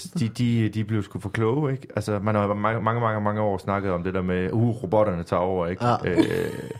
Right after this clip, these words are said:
Speaker 1: det kan jeg love dig, på, øh, på Cuba har det været, <laughs> har det været en anden snak. Øh, der er heller ikke de samme slags penge til at udvikle robotter og sådan noget, så han prøvede at træne, øh, krokodillerne,
Speaker 2: Ja.
Speaker 1: hente dem, øh, i U S A og bytte med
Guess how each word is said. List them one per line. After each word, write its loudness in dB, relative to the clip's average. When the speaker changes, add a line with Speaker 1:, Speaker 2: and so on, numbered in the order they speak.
Speaker 1:
det 4
kan 2
jeg 4
love 4
dig, 2
på, 2
øh, 0
på -4
Cuba 2
har 0
det 0
været, 2
<laughs> -2
har 0
det 2
været 2
en 0
anden 0
snak. 0
Øh, 0
der 4
er 6
heller 4
ikke -2
de -6
samme -2
slags -2
penge -2
til -2
at 0
udvikle -2
robotter 2
og -2
sådan -10
noget, -2
så -4
han -2
prøvede 0
at -12
træne, -2
øh, -4
krokodillerne, -4
Speaker 2:
Ja. -2
Speaker 1:
hente 2
dem, -2
øh, -2
i -6
U -6
S -6
A -2
og -6
bytte -2
med -6